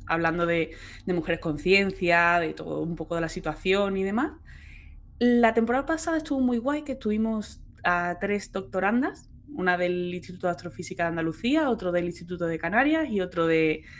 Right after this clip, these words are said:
del inta. Eh, tres chicas, tres señoras doctorandas, eh, que nos contaron un poco su experiencia en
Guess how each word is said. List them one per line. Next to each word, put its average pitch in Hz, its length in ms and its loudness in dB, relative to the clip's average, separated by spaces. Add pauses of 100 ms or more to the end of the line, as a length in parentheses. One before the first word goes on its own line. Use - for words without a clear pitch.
(380)
del 185 200 4
inta. 285 480 2 (920)
Eh, 175 320 4 (300)
tres 190 220 2
chicas, 180 840 2
tres - 380 0 (280)
señoras 190 640 4
doctorandas, 190 800 4 (440)
eh, 170 460 0
que 185 80 0
nos 180 100 -4
contaron 175 320 -4
un 175 100 -4
poco 175 180 -6
su - 80 -6
experiencia 175 720 0
en 165 360 -2